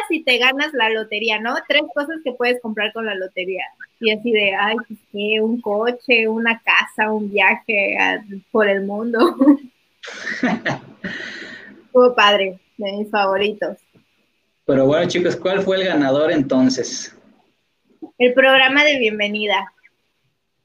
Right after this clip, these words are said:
Speaker 1: El
Speaker 2: Sí,
Speaker 1: programa
Speaker 2: ¿verdad?
Speaker 1: de bienvenida.
Speaker 2: Estaría, estaría chido subirlo,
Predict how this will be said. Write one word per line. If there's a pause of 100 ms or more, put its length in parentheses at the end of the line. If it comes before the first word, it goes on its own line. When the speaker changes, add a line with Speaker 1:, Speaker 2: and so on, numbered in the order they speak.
Speaker 1:
El
Speaker 2:
Sí,
Speaker 1:
programa
Speaker 2:
¿verdad?
Speaker 1:
de (160)
bienvenida. (140)
Speaker 2:
Estaría, (100)
estaría
chido
subirlo,